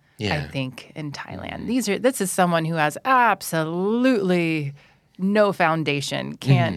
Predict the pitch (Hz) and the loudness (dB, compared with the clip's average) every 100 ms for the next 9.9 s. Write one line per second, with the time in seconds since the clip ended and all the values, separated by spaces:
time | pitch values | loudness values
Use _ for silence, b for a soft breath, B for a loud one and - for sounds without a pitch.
0 | 80 80 92 104 b b b - - 185 | -6 -8 -12 -16 b b b -14 0 2
1 | 165 85 156 170 190 180 165 - _ _ | 0 -4 -12 -4 -2 -2 -4 -14 _ _
2 | _ _ _ _ - 202 175 147 127 - | _ _ _ _ -2 0 2 0 -4 -14
3 | _ _ - - 156 139 139 143 170 156 | _ _ -14 -2 0 2 0 -2 -4 -2
4 | 151 147 143 135 - 156 151 147 165 156 | 0 0 -2 -4 -2 0 -2 -6 -4 -2
5 | 147 151 139 143 135 135 139 135 131 127 | 2 2 0 -4 -6 -2 2 2 0 -2
6 | 123 107 95 85 85 - 143 - - - | -4 -4 -4 -6 -8 -8 -6 -8 -10 -14
7 | - - - - - - 156 - - 127 | -14 -16 -16 -16 -14 -12 -14 -12 0 0
8 | 113 - 104 101 - 104 95 101 98 90 | 2 2 2 2 -2 -4 -4 -4 -4 -6
9 | - 92 87 82 78 80 - 82 82 | -8 -8 -8 -8 -12 -18 -16 -14 -14